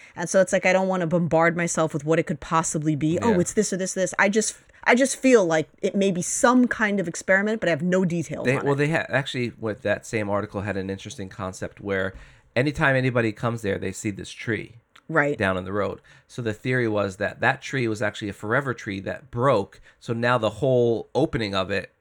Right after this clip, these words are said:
Speaker 2: is ha-, how people get in.
Speaker 1: Oh.
Speaker 2: And then, so going through the, the lighthouse is the way out or whatever. But, um,
Speaker 1: So
Speaker 2: yeah, I
Speaker 1: what
Speaker 2: don't know.
Speaker 1: happens if you, like, destroy the tree or
Speaker 2: I don't know.
Speaker 1: take it,
Speaker 2: It's just a
Speaker 1: move it out of
Speaker 2: theory.
Speaker 1: the
Speaker 2: It's just a
Speaker 1: road?
Speaker 2: theory.
Speaker 1: How did nobody think to do that, actually?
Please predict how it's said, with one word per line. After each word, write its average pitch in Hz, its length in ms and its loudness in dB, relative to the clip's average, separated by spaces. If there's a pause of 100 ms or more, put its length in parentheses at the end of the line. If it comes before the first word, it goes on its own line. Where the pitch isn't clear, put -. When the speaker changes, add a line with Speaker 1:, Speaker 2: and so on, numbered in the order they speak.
Speaker 2:
is 101 200 -4
ha-, 117 220 -8 (140)
how 113 160 0
people 98 260 -8
get 92 220 -6
in. - 240 -6 (200)
Speaker 1:
Oh. 147 720 -12 (540)
Speaker 2:
And 98 160 -6
then, 98 240 -4
so 98 300 -4
going 107 280 -2
through 104 180 -8
the, 90 360 -4 (320)
the 90 160 -8 (120)
lighthouse 101 460 -2
is 87 120 -14
the - 80 -12
way - 180 -10
out 92 240 -8
or - 60 -14
whatever. - 420 -14
But, 50 240 -10 (800)
um, 85 400 -8 (340)
Speaker 1:
So - 80 -8
Speaker 2:
yeah, 98 60 2
I - 20 2
Speaker 1:
what - 60 2
Speaker 2:
don't - 60 2
know. - 40 2
Speaker 1:
happens 170 240 -2
if 151 120 -10
you, 156 100 -2
like, 143 180 -4 (180)
destroy 139 460 -10
the 135 100 -14
tree 147 380 -10
or - 140 -10
Speaker 2:
I 87 40 -6
don't 87 160 -8
know. 85 180 -10 (120)
Speaker 1:
take - 220 -12
it, 143 100 -12 (280)
Speaker 2:
It's - 140 -12
just 147 200 -10
a 151 60 -4
Speaker 1:
move 151 100 -4
it 151 60 -2
out 151 160 2
of 143 60 -2
Speaker 2:
theory. 143 120 -6
Speaker 1:
the 151 40 -4
Speaker 2:
It's 156 80 0
just - 20 -2
a 147 40 -2
Speaker 1:
road? 135 100 -6
Speaker 2:
theory. - 200 -2
Speaker 1:
How 403 80 2
did 523 140 6
nobody 466 220 2
think 370 200 -4
to 269 60 0
do 180 200 2
that, 131 220 0
actually? - 540 -8